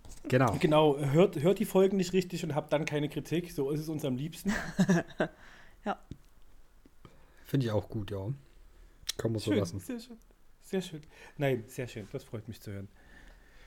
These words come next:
Speaker 2: Freut uns natürlich auch. Ich bin mal so frech.
Speaker 3: Jo.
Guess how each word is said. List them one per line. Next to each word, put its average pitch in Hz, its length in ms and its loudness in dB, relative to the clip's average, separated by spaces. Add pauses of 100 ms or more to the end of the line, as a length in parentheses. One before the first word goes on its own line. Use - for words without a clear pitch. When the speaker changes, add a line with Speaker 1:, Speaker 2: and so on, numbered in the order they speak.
(320)
Speaker 2:
Freut 143 260 0
uns 170 260 4
natürlich 120 360 -2
auch. 107 120 -10 (160)
Ich 117 100 -8
bin 120 120 -4
mal 117 100 -2
so - 100 -8
frech. - 360 -10 (260)
Speaker 3:
Jo. 208 160 0